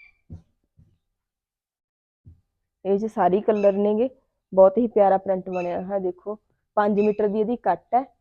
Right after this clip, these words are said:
ਇਹਦਾ ਰੇਟ ਰਹੂਗਾ ਪੰਜ ਸੌ ਰੁਪਇਆ। ਜੇਕਰ ਤੁਹਾਨੂੰ ਕੋਈ ਵੀ ਸੂਟ ਪਸੰਦ ਆਉਂਦਾ, ਤਾਂ ਸਾਨੂੰ ਸਕਰੀਨਸ਼ਾਟ ਲੈ ਕੇ ਭੇਜ ਸਕਦੇ ਹੋ ਜਾਂ WhatsApp 'ਤੇ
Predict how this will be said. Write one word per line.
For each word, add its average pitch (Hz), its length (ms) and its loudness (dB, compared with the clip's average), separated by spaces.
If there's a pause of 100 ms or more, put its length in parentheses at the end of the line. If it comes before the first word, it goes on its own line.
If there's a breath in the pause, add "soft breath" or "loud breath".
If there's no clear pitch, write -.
(580)
ਇਹਦਾ 196 200 2
ਰੇਟ 220 220 6
ਰਹੂਗਾ 214 320 2
ਪੰਜ 175 220 -4
ਸੌ 190 160 -4
ਰੁਪਇਆ। 226 280 -2 (640)
ਜੇਕਰ 226 260 4
ਤੁਹਾਨੂੰ 254 320 0
ਕੋਈ 226 200 0
ਵੀ 247 120 -4
ਸੂਟ 247 280 -4
ਪਸੰਦ 175 380 -6
ਆਉਂਦਾ, 202 200 2
ਤਾਂ 220 160 0
ਸਾਨੂੰ 214 200 -2
ਸਕਰੀਨਸ਼ਾਟ 202 580 0
ਲੈ 226 120 -2
ਕੇ 220 140 -8
ਭੇਜ 233 240 2
ਸਕਦੇ 180 300 -6
ਹੋ 196 60 -2
ਜਾਂ 202 160 2
WhatsApp 220 360 -2 (100)
'ਤੇ 247 100 4